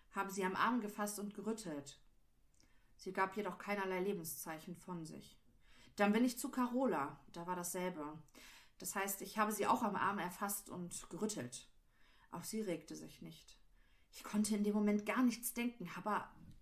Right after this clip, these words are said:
aber gemerkt, dass beide offensichtlich tot waren. Der Reinhard war währenddessen auf dem Bett der Carola ziemlich am Fußende sitzen geblieben.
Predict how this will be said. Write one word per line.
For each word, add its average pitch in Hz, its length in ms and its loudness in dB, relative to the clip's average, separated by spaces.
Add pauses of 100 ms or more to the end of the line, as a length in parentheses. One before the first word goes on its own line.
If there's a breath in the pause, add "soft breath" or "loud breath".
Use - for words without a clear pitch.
aber 208 200 2
gemerkt, 214 400 2
dass 202 160 0
beide 294 320 2
offensichtlich 226 580 0
tot 339 240 -2 (120)
waren. 131 340 -2 (1040 soft breath)
Der 170 140 6
Reinhard 226 320 10
war 262 200 4
währenddessen 262 600 2
auf 220 180 -2
dem 233 140 0
Bett 226 180 -2
der 220 80 0
Carola 208 640 0
ziemlich 226 340 2
am 202 120 -2
Fußende 214 560 0
sitzen 190 360 -4
geblieben. 139 520 -14